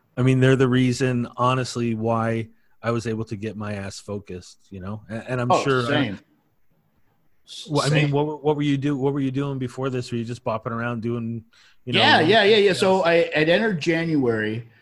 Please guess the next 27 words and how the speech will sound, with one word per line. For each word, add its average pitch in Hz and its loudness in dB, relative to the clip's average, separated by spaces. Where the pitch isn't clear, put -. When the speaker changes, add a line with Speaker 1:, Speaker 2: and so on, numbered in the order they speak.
Speaker 2:
knowing 139 4
that 123 0
I 117 0
really 123 0
needed 113 -2
to 110 -10
get 110 -8
serious 104 -8
about 95 -10
this 101 -16
online 98 -12
stuff. 101 -18
I've 139 -8
been 143 0
doing 123 -2
it 120 -8
for 98 -12
a 90 -10
few 98 -10
years, 95 -6
Dan, 85 -14
as 95 -10
we've 98 -10
talked 98 -8
before. 95 -10
Speaker 1:
Right. 101 -6
Speaker 2:
And 104 -4